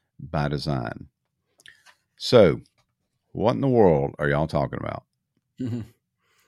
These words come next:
Speaker 2: I think that's one of the rare couple of sentences that we all three wrote, honestly. I mean, most of the book, we, each of us would take the lead on a chapter, and then we would kinda edit each other's work, and then we all tried to contribute to every chapter.
Speaker 1: Mm-hmm.
Speaker 2: But that was something that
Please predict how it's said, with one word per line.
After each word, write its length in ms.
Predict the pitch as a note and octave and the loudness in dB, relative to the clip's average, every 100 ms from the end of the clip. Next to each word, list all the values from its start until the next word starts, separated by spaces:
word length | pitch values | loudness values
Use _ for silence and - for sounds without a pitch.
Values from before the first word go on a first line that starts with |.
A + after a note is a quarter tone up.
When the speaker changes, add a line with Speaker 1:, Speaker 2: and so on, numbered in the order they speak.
| - - | -20 0
Speaker 2:
I 120 | D3 | 2
think 300 | E3+ A3 F#3+ | 4 2 0
that's 300 | C#3 D3+ D#3 | 6 4 4
one 260 | C3 C3 D3+ | -2 2 2
of 180 | D3+ A#2+ | 2 0
the 140 | A2 | -2
rare 600 | G#2+ A#2+ B2+ B2+ B2 B2 _ _ _ - _ _ _ | 0 4 6 6 4 -2 _ _ _ -20 _ _ _
couple 300 | - C3 B2+ | 2 2 4
of 80 | A2+ | 0
sentences 480 | - C3+ C3 C3 A#2+ | 2 0 2 0 4
that 180 | B2 - | 4 4
we 120 | A#2+ | 2
all 240 | A#2+ B2 | 6 6
three 240 | - B2 A#2 | 4 -2 0
wrote, 420 | A2 G#2+ - - _ - | 2 2 0 -16 _ -4
honestly. 520 | A#2+ A#2+ A2+ A2+ G#2+ | 0 0 -4 -4 -2
I 20 | |
mean, 220 | A2+ A2+ | 0 2
most 300 | B2 B2+ - | 4 4 2
of 100 | A#2 | -2
the 160 | A#2+ A#2 | 2 2
book, 320 | A#2 A#2+ A#2 | 4 0 0
we, 260 | A#2+ A2+ - | -4 -4 -4
each 220 | B2 A#2 | -8 -8
of 80 | A#2+ | -8
us 160 | A#2 | -6
would 140 | B2 A2+ | -6 -6
take 200 | A#2+ A2 | -6 -4
the 80 | A#2 | -4
lead 300 | A2+ A#2 A#2 | -2 0 0
on 140 | A2+ | -2
a 80 | A2 | -4
chapter, 480 | - A#2+ A#2 A#2+ A2+ | -2 0 0 -2 -2
and 100 | A2 | -2
then 140 | A2 | -2
we 100 | A2+ | -4
would 140 | A2 | -4
kinda 320 | A2 A#2 G#2+ - _ _ _ _ _ | -6 -6 -6 -10 _ _ _ _ _
edit 300 | C3 C3 B2+ - | 6 6 6 0
each 240 | A#2+ A2+ | -10 -2
other's 240 | B2 A2+ A2+ | -2 -2 2
work, 260 | B2 A#2+ | 4 4
and 80 | B2 | 2
then 60 | B2+ | 6
we 80 | |
all 120 | B2+ B2+ | 8 6
tried 240 | D3 B2 | 4 0
to 40 | |
contribute 540 | A2+ A2 G#2+ A#2+ A2 G#2 | 0 -8 -4 -4 -2 -4
to 120 | - | -4
every 220 | A2 A2 | -4 -4
chapter. 420 | A2 A2+ A2+ D2 | -4 -2 -2 -2
Speaker 1:
Mm-hmm. 80 | - | -4
Speaker 2:
But 100 | A2+ - | -4 4
that 180 | C#3 C3+ | 4 4
was 180 | A#2+ | -4
something 340 | - A#2+ A#2+ A2 | -2 -4 -2 -4
that 180 | G#2 | -4